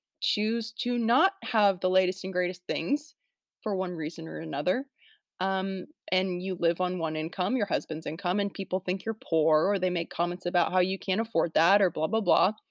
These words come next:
Um, your home, like, you know, the state of your home,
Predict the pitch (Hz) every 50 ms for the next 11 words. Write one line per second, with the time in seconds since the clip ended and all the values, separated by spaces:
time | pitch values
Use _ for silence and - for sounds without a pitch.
0 | _ - - - - - - - _ _ _ _ - 196 202 202 202 202 196 196
1 | 202 202 190 - - _ _ _ _ _ _ _ _ _ _ _ - - _ _
2 | - 190 208 220 208 - - - 240 269 294 294 294 254 220 196 165 139 170 180
3 | 175 - - - _ - 202 196 185 180 175 180 190 - - - - - - 208
4 | 214 240 247 254 233 247 254 226 214 233 254 285 285 220 180 -